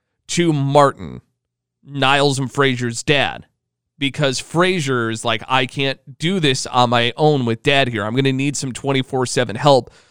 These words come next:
So, uh, Daphne is there. She cooks, she cleans, helps the dad. And the dad's really mobile still. I mean, he walks around with a cane, but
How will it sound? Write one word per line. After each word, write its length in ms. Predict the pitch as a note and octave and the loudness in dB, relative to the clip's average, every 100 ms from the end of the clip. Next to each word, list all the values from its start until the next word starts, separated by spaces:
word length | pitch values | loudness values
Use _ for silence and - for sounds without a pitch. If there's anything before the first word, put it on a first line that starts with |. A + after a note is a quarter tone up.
| _ _ | _ _
So, 480 | - D#3 C3 B2 - _ _ - | 2 6 6 6 2 _ _ 0
uh, 220 | A#2 G#2+ | 2 2
Daphne 560 | B2 D3+ F#3 E3 C#3+ B2+ | 2 2 2 0 -2 -2
is 120 | A2+ | -2
there. 360 | A2 F#2+ A2 _ _ _ _ _ | -4 -4 -8 _ _ _ _ _
She 220 | - D#3+ | -4 -4
cooks, 320 | D#3 D#3+ D#3 | 0 2 2
she 200 | - D3 | -2 -6
cleans, 540 | C#3+ D3+ C#3 C#3+ C3 - | -4 -2 0 -2 -6 -4
helps 360 | D3+ D#3 - | -2 -2 -4
the 80 | D3+ | -6
dad. 300 | D3 C3 C3+ | 0 2 2
And 100 | C3+ | 2
the 40 | |
dad's 380 | C3+ G#3+ E4+ B3 | 0 0 0 -4
really 320 | C#3 D#3+ D#3 | -2 0 2
mobile 500 | C3 A#2+ D#3 C3+ G2 | 0 2 2 2 -4
still. 280 | F#2 - A#2 | -4 -2 0
I 80 | G#2+ | 2
mean, 140 | C#3 | 0
he 60 | C#3+ | 2
walks 360 | A#2+ F3+ G#3 C#3+ | 2 2 2 0
around 220 | C#3+ C#3+ | 2 2
with 120 | A#2 | 0
a 40 | |
cane, 500 | - - D#3+ C#3+ B2 | -8 -6 -2 -2 -4
but 280 | B2 C3 B2+ | 0 2 2